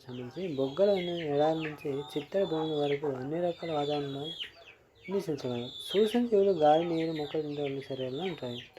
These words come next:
సూక్ష్మజీవులు ఏకకణ జీవులు, బహుకణ జీవులుగా ఉండవచ్చు. సూక్ష్మజీవులు బ్యాక్టీరియా, శిలీంధ్రాలు, ప్రోటోజోవాలు, కొన్ని శైవాలు ఉన్నాయి. వైరస్ కొన్ని కొన్ని జీవులను భిన్నం ఉత్పన్నం సూక్ష్మజీవులను పరిగణిస్తారు. వైరస్ ఇతర సూక్ష్మజీవుల కణాల కంటే చాలా భిన్నంగా ఉంటాయి. సూక్ష్మ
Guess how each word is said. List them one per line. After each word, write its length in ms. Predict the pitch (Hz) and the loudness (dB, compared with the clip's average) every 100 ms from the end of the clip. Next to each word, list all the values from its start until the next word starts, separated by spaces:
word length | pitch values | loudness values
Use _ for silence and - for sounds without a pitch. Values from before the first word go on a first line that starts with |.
| - - - - - | -20 -20 -20 -6 2
సూక్ష్మజీవులు 960 | 208 220 226 220 220 190 190 214 151 | 2 4 4 6 8 6 2 0 2
ఏకకణ 480 | 160 247 196 190 180 | 0 2 -2 -2 -2
జీవులు, 220 | 165 165 170 | 0 0 0
బహుకణ 400 | 147 139 147 143 | -2 -2 -2 2
జీవులుగా 340 | 139 135 165 | 2 2 -2
ఉండవచ్చు. 420 | 160 123 120 120 120 | -4 -4 -6 -6 -4
సూక్ష్మజీవులు 480 | 180 196 226 233 226 | -2 0 2 4 4
బ్యాక్టీరియా, 500 | 160 156 160 175 180 | 6 4 4 2 0
శిలీంధ్రాలు, 520 | 165 156 160 160 160 | 0 -2 0 2 0
ప్రోటోజోవాలు, 500 | 147 139 143 147 139 | 0 0 0 0 0
కొన్ని 260 | 139 135 131 | -2 -4 -6
శైవాలు 460 | 131 127 143 151 | -4 0 2 2
ఉన్నాయి. 260 | 139 127 123 127 - - - - 143 | 0 -2 -4 -6 -8 -8 -6 2 8
వైరస్ 320 | 151 214 220 | 8 8 4
కొన్ని 240 | - 185 | 0 0
కొన్ని 240 | 170 180 175 139 | 0 0 -2 0
జీవులను 420 | 151 160 151 165 196 143 | 0 0 -2 -4 -4 -2
భిన్నం 360 | 143 165 185 | -2 0 -2
ఉత్పన్నం 560 | 143 - 165 165 160 139 143 143 - | -4 -6 -4 -2 -2 -2 -2 -4 -6
సూక్ష్మజీవులను 640 | 156 - 190 175 165 160 | -8 -4 2 6 6 4
పరిగణిస్తారు. 600 | 180 147 143 143 135 123 123 - - - - - | 4 4 4 0 -2 -4 -6 -12 -18 -18 -16 2
వైరస్ 360 | 143 160 214 214 | 6 8 8 6
ఇతర 280 | 185 202 202 | 4 4 2
సూక్ష్మజీవుల 520 | - 180 185 190 190 | 0 -4 -2 0 0
కణాల 240 | 185 160 | -2 -2
కంటే 260 | 156 156 143 | -2 -2 0
చాలా 180 | 143 147 | 2 2
భిన్నంగా 440 | 156 127 139 180 180 | 2 0 0 0 0
ఉంటాయి. 300 | 135 127 123 | 0 0 -2
సూక్ష్మ 300 | - 165 | -4 -4